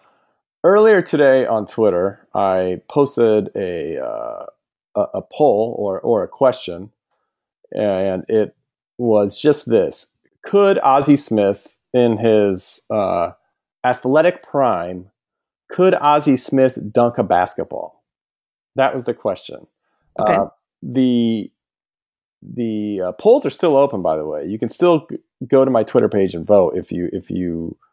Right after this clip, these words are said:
Speaker 1: would like to. And, uh, last I checked, it was around a hundred fifty votes. And, um,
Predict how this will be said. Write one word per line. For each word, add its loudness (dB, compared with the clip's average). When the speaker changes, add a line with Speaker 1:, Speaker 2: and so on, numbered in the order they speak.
Speaker 1:
would -8
like 2
to. -6
And, -2
uh, 0
last 2
I 0
checked, -2
it -4
was -2
around -2
a -6
hundred -4
fifty -4
votes. -8
And, -4
um, -4